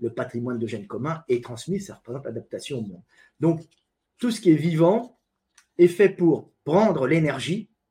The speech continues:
au monde, prendre la matière pour se constituer, prendre l'énergie au monde, euh, pour pouvoir rester en vie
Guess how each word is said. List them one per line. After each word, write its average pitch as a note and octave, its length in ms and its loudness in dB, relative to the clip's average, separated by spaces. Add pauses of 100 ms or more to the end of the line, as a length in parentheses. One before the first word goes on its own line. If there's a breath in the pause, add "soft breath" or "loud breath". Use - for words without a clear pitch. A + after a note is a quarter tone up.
au C#3 80 2
monde, C#3 380 -2 (880)
prendre A2+ 200 -12
la A2 60 -10
matière C3+ 440 -4
pour - 120 -20
se - 80 -18
constituer, A#2 440 -10
prendre G2+ 180 -12
l'énergie C#3+ 560 -4 (100)
au A#2 60 2
monde, A#2+ 380 -4 (760 soft breath)
euh, G2+ 640 -10 (100)
pour C#3+ 160 -4
pouvoir D#3+ 600 4
rester F3 420 2
en C#3+ 140 2
vie G#3 260 -2